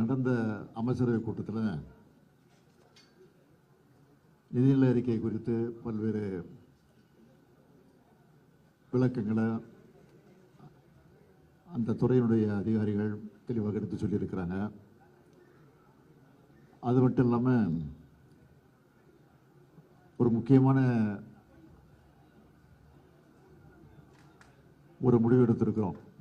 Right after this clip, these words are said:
அது என்னன்னா, அதுக்காக தான் உங்களை கூப்பிட்டுருக்குறோம். தமிழ்நாடு இன்னைக்கு மிகப்பெரிய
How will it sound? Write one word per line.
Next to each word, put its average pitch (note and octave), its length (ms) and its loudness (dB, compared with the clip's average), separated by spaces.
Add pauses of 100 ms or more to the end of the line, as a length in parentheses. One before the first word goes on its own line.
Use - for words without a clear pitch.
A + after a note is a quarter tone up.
(180)
அது A2 140 -2
என்னன்னா, B2 360 4 (100)
அதுக்காக A#2 300 2
தான் B2+ 140 0
உங்களை A2 180 2
கூப்பிட்டுருக்குறோம். F2+ 520 -4 (2000)
தமிழ்நாடு C3+ 520 6
இன்னைக்கு B2 280 6
மிகப்பெரிய B2+ 480 10